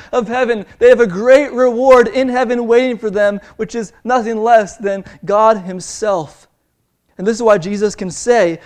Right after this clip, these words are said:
"Rejoice and be glad." When you are persecuted, rejoice and be glad. Be happy. Shout for joy.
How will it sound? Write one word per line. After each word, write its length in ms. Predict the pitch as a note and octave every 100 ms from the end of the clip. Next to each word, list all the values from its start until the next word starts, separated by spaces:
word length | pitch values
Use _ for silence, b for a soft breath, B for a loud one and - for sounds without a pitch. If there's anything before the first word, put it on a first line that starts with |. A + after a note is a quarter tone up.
| B
"Rejoice 1040 | E3+ G3+ D#3 D3+ F#3 C4 F3 A#2 - - - B B
and 160 | F#3
be 100 | F3
glad." 720 | E3+ F3+ G3+ F#3+ D3+ B2+ - - _ _ _ _ _ _ _ _ _ _ _ _ _ _
When 160 | E3+
you 160 | G#3+ B3+
are 100 | B3
persecuted, 800 | B3 A#3+ G#3 G#3 F#3 D#3+ D#3+ D3 - _
rejoice 1200 | E3 D#3 C#3+ C#3+ G3 A3 D3 A2 - - - - _ _ _ _ _
and 140 | E3+ E3
be 140 | F#3+
glad. 600 | D#3+ E3 F#3 F#3+ E3 A#2 _ _ _ _ _ _ _ _ _ _ _ _ _ _ _ _ _ _ _ _ _ _
Be 140 | - F#3
happy. 720 | E3+ - A3+ G3 E3+ C#3+ - _ _ _ _ _ _ _ _ _ _ _ _ _
Shout 520 | - - C4+ B3+ C4
for 100 | A#3+
joy. 640 | F#3 F#3 A3 G3 D3+ C#3+